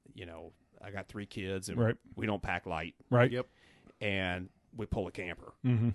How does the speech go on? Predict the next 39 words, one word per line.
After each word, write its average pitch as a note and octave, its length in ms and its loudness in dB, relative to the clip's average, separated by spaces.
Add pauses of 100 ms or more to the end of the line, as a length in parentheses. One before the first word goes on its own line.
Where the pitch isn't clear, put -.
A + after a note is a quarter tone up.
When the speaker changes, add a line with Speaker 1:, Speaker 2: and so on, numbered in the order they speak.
(200)
Speaker 1:
And F#2 160 -2
I F#2 80 -2
needed F#2 240 -2
a E2+ 40 -8
big, F#2 220 -4
robust F#2+ 480 -2
vehicle F#2+ 340 -2
with F#2 120 -6
some F2+ 120 -12
tow A#2 200 0
capacity. F2+ 800 -6
Speaker 2:
Mm-hmm. G#2+ 240 4 (180)
Speaker 1:
And, F2+ 460 -6
you A2+ 100 -8
know, E2 280 -4 (520)
so E2+ 420 -2 (720)
that G2+ 160 -10
kinda G2 260 -2
narrows F#2+ 300 0
it - 60 -14
down G2 240 -2
right F2 180 -2
there. E2 320 -2 (320)
There's G2 140 -6
not G#2 120 2
a - 40 -2
whole A2 120 2
lot F#2+ 160 -2
to G2 60 -2
look G#2+ 200 2
at F2+ 160 2
if E2+ 80 -6
that's F2+ 180 -2
what F#2+ 120 -10
you're F2 100 -8
looking F2+ 220 -4
for. D2 320 -8 (140)
Speaker 2:
Right. A#2+ 320 2
Speaker 1:
But C3+ 280 8